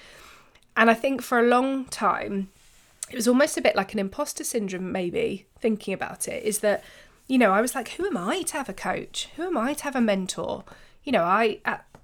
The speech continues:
two and a half years ago, I didn't have a six-figure turnover business that, you know, warranted somebody else helping me with it. Well, that, that's what I was thinking in my head,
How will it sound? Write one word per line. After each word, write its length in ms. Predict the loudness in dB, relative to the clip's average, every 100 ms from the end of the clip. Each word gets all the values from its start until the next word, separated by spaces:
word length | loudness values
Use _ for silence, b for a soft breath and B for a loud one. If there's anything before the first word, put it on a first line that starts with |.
| _ -20 -20 -8
two 160 | -4 0
and 80 | 2
a 40 |
half 220 | 2 2
years 260 | 0 0 -2
ago, 220 | -2 0
I 120 | 2
didn't 220 | 0 -4 -8
have 140 | -8
a 40 |
six-figure 500 | -6 -8 -8 -8 -6
turnover 500 | -4 -2 0 0 -2
business 440 | -4 -4 -4 -6 -6
that, 320 | -2 -2 -2 B B
you 120 | -4 0
know, 160 | 2
warranted 920 | 2 2 4 4 2 -2 -6 -6 -8 -10 B -4
somebody 540 | 0 2 0 -2 -2
else 220 | -4 -6
helping 460 | -6 -6 -8 -10 -12
me 120 | -10
with 140 | -8
it. 240 | -2 -2 0
Well, 80 | -2
that, 240 | -2 -4 -8
that's 380 | -2 -2 -2 -4
what 120 | -4
I 80 | -4
was 140 | -6
thinking 340 | -8 -8 -10
in 80 | -8
my 120 | -8
head, 500 | -8 -6 -6 -6 -10